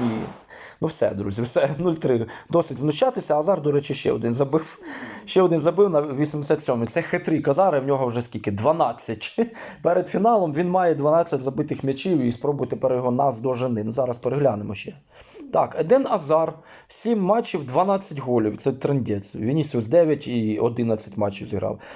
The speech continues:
Відчуваєте різницю? Де Мудрик? Мудрик на четвертій сходинці. Ну, також вісім тут, як і Халер, Холер, як вірно. По одинадцять матчів зіграно.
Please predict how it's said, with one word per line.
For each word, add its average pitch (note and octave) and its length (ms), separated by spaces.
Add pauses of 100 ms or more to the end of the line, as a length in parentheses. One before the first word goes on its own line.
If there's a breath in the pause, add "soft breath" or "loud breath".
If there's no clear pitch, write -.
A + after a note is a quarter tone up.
(140 loud breath)
Відчуваєте G#3+ 480
різницю? G#2+ 380
Де E3 120
Мудрик? A#2+ 420
Мудрик F#3 340
на E3+ 100
четвертій D#3 380
сходинці. D#3+ 580 (520 loud breath)
Ну, D#3 140
також C3+ 400
вісім F#3+ 480
тут, D#3+ 220
як C#3+ 280
і B2+ 680 (260)
Халер, C3+ 640
Холер, B2 420
як G#2 220
вірно. G#2 300 (400 loud breath)
По A#2+ 80
одинадцять B2 720
матчів B2 400
зіграно. A2 560